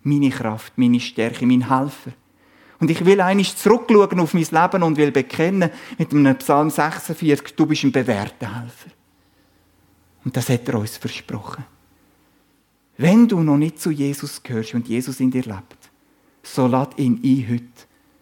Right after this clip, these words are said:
und mach ganze Sache mit ihm. Näher kann er nicht mehr kommen. Näher kann er nicht mehr kommen. Als ein Gott, der sogar deine Schuld und Lasten trägt. Um dich da davon zu befreien, dich zu versöhnen und dich mit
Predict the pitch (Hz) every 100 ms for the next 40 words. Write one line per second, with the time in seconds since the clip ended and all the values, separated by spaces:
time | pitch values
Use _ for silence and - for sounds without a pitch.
0 | _ _ _ _ 131 131 117 - 104 110
1 | - 123 - 104 107 110 - 110 98 -
2 | _ _ _ _ 110 123 175 156 120 113
3 | 110 107 113 127 104 - _ _ _ _
4 | _ _ _ - 113 147 - - _ _
5 | _ _ _ _ _ _ _ - 127 127
6 | 117 104 104 92 - _ _ _ _ _
7 | - 123 117 113 113 - - 127 117 110
8 | 113 120 131 110 107 - 120 120 131 135
9 | 127 104 107 - 110 - 104 101 - _
10 | _ _ _ _ _ - 123 117 123 -
11 | 120 120 139 120 120 - 113 - 110 117
12 | 139 143 - _ _ _ _ _ _ _
13 | - 117 - - 117 - 117 131 131 -
14 | 113 123 117